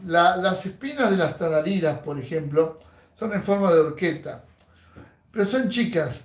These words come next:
Y lo bueno es que si nosotros cortamos la tararira, toda la tararira, nos tomamos el trabajito de cortar así, fetita por fetita,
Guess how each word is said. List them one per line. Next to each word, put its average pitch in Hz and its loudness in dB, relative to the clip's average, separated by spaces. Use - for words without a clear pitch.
Y 220 -2
lo 196 6
bueno 226 0
es 196 -4
que 151 -10
si 160 -8
nosotros 208 2
cortamos 165 2
la 139 -10
tararira, 165 0
toda 311 4
la 175 -2
tararira, 165 0
nos 135 -8
tomamos 185 -2
el 170 -8
trabajito 180 -2
de 170 -2
cortar 175 -2
así, - -20
fetita 175 -8
por 165 -4
fetita, 165 -10